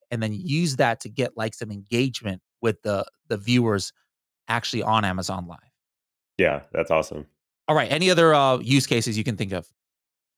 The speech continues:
Speaker 2: Uh, well, okay, you know, it's funny 'cause a-, along those lines, we actually do see a lot of agencies, uh, they'll run live tests during their meetings with their clients just to show that, you know, the, the creative, uh, output that they've created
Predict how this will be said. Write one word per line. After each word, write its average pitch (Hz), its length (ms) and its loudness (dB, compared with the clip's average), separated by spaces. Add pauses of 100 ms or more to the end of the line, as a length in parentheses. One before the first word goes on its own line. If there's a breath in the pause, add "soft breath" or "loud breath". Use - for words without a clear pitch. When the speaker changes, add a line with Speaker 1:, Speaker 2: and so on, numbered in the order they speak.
(160)
Speaker 2:
Uh, 104 220 6
well, 120 140 8
okay, 117 200 4
you 127 60 8
know, 131 100 6
it's 123 120 2
funny 131 220 4
'cause 107 200 0
a-, 101 140 4
along 104 300 4
those 95 160 4
lines, 95 280 2
we 92 120 2
actually 98 280 -2
do 92 140 -2
see 87 240 -4
a 85 80 0
lot 82 180 4
of 82 140 0
agencies, 82 880 -4
uh, 78 380 0 (500)
they'll 120 220 6
run 104 580 2 (100)
live 92 280 2
tests 90 280 0
during 87 260 0
their 82 180 2
meetings 85 400 0
with 85 80 -4
their 80 100 -4
clients - 680 -4 (560)
just 110 220 0
to 107 60 2
show 90 680 4 (280)
that, 85 320 2 (140)
you 95 80 -2
know, 76 240 -4
the, 87 320 -2
the 78 80 -6
creative, 87 560 0
uh, 80 340 2 (140)
output 87 320 -2
that - 160 -4
they've 98 180 0
created 80 540 -2